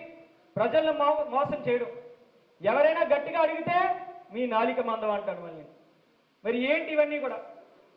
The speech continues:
ప్రజల తరపున మనం పోరాడాలి, ప్రజల తరపున నిలబడాలి. ఇవాళ ఇచ్చినటువంటి మాట నిలబెట్టుకోవడం అంటే అది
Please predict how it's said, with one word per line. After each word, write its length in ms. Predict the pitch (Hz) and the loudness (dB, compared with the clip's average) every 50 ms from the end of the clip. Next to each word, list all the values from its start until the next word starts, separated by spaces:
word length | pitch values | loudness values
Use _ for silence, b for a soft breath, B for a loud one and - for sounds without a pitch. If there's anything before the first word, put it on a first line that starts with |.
| _ _ _ _ _ _ _ _ - - | _ _ _ _ _ _ _ _ -4 0
ప్రజల 320 | 202 240 262 330 330 330 339 339 | 0 0 2 0 -2 -2 0 2
తరపున 300 | 330 311 339 330 339 339 320 | 2 2 2 0 -2 0 0
మనం 140 | 311 320 302 311 311 | 2 0 2 4 4
పోరాడాలి, 480 | 302 311 320 311 311 302 294 277 262 254 - - - - - - - - _ _ _ _ _ _ - | 6 6 6 6 6 6 4 2 2 -2 -6 -12 -16 -16 -20 -20 -20 -20 _ _ _ _ _ _ 4
ప్రజల 300 | 220 277 330 349 339 339 339 339 | 4 6 8 10 10 10 10 8
తరపున 280 | 320 339 339 339 339 330 311 | 4 4 6 6 4 6 4
నిలబడాలి. 480 | 311 339 339 339 339 339 339 339 330 - - - - - - - - - _ _ _ _ _ _ _ - | 6 8 8 10 10 8 6 4 0 -2 -10 -10 -14 -18 -20 -20 -20 -20 _ _ _ _ _ _ _ -10
ఇవాళ 280 | 190 247 294 311 330 330 311 294 | -2 2 2 4 4 2 0 -2
ఇచ్చినటువంటి 540 | - - - 349 339 339 349 339 339 339 285 277 294 | -4 -2 2 4 4 6 6 6 4 4 2 0 0
మాట 140 | 311 330 349 330 294 302 | 0 0 -2 -2 -2 2
నిలబెట్టుకోవడం 600 | 311 330 339 339 339 339 339 349 339 339 330 320 320 | 2 6 6 6 4 6 6 6 8 8 6 2 -2
అంటే 200 | 311 359 349 330 320 302 - - - - - - - 240 | 4 6 6 8 8 4 2 0 -4 -10 -10 -2 0 0
అది 140 | 285 294 | 0 0